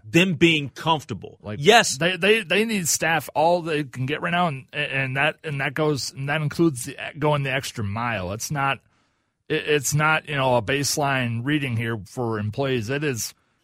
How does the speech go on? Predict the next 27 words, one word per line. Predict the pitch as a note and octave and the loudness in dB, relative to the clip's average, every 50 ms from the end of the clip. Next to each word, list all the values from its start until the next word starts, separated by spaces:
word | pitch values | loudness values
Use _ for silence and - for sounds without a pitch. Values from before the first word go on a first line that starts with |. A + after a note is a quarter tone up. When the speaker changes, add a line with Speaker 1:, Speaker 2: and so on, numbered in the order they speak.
| _ _ | _ _
Speaker 2:
you | F#2+ G#2+ D3 F3 F#3 F#3+ F#3+ F#3 F#3 F3 E3 D3+ - - | -10 -6 -4 -4 -2 -2 -2 -2 -4 -6 -8 -10 -12 -14
try | - - - E3+ D#3+ F3 F3 | -10 -2 2 2 4 4 4
and | F3+ F3 D#3 D3 C#3 C3 A2+ A2+ - _ _ _ _ | 2 0 -2 -2 -4 -6 -8 -10 -14 _ _ _ _
wiggle | C3 B2 C3+ D#3+ D#3+ D#3 D#3 D3+ D3+ | -10 -4 -2 -2 -2 0 0 0 -2
in | C#3+ C3+ | -2 -4
any | F2+ A2+ C#3+ D3 D#3 D#3+ D#3+ D3+ D3+ C#3+ C3 - - - _ - | -6 -8 -6 -4 -4 -2 -2 0 0 -2 -2 -4 -10 -12 _ -4
extra | C3 D3 - - - - C#3+ C3 | -4 -4 -4 -4 -2 -2 -2 0
reasoning | A#2+ C3+ C#3+ C#3+ C#3 C3 C3+ C3 B2 A#2+ A#2 | 0 0 0 0 0 -2 -4 -4 -4 -4 -6
you | A#2 A#2+ | -6 -6
can | A2 - C#3 B2 A2+ | -4 -4 -4 -4 -4
to | G#2 | -6
keep | - - B2 A#2 - | -6 -6 -8 -6 -4
them | - A2 G#2+ - | -4 -4 -4 -4
in | - A#2 A#2 | -4 -4 -4
your | A2 G#2+ | -4 -4
company. | - A#2 A2 G#2+ - F2 E2 F2 F#2 - _ _ _ _ _ | -4 -4 -6 -6 -6 -8 -10 -10 -12 -14 _ _ _ _ _
Speaker 1:
I | - F#3 C4 D#4 | 6 8 8 8
think | - - D#4+ C4 G3 | 6 2 2 4 4
of | F3+ D3 A2 - - | 4 4 4 2 4
all | C3 C#3 D#3 E3+ F3+ F3 F3 E3 | 6 8 8 8 6 4 2 0
of | C#3 A#2 G#2 | -2 0 0
the, | C#3 C3 B2 A#2+ A2+ G#2+ A2 G#2+ _ _ _ _ _ _ _ _ _ _ | 2 2 2 2 0 -2 -2 -6 _ _ _ _ _ _ _ _ _ _
the | A2+ G#2 G2 D3 C3+ | -16 -6 -4 -4 -4
different | G#2+ G#2 D3 D#3+ - - D#3 D3 D3 - | 0 0 0 0 0 -2 -6 -8 -4 0
occupations | B2+ C3+ C#3+ - - C3+ - B2+ A#2+ B2+ A#2+ - C#3 C3 A2 | 2 2 2 2 0 0 2 2 2 2 2 -2 -4 0 2
out | C3+ C3+ C#3 C3+ - | 2 2 2 2 0
there | - C#3+ D3 D3+ D#3+ E3 E3+ E3 | -2 -2 -2 -2 -2 -4 -8 -14